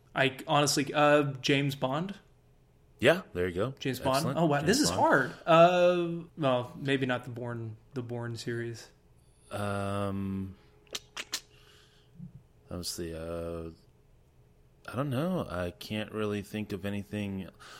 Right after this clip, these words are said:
Speaker 2: Um, depending on how you wanna look at it, I personally am not a fan, but I know that there are people that are. Harry Potter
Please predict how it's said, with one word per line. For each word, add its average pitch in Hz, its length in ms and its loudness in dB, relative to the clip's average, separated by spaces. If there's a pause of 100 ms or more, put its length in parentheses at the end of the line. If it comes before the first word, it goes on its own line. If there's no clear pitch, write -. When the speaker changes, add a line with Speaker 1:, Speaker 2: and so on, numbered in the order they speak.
(180)
Speaker 2:
Um, 143 560 4 (120)
depending 214 560 4
on 170 160 2
how 139 220 0
you 135 160 -2
wanna 113 200 0
look 95 280 -2
at 76 160 -6
it, 82 160 -6 (120)
I 117 260 0
personally 104 1040 2
am 90 220 -4
not 87 280 -6
a 90 100 -4
fan, 82 480 -10
but 82 240 -4
I 85 220 -6 (120)
know 92 220 -2
that 85 120 -8
there 92 100 -2
are 85 40 -2
people 90 280 -8
that 87 120 -6
are. 82 240 -8 (420)
Harry 92 200 -2
Potter 87 640 -10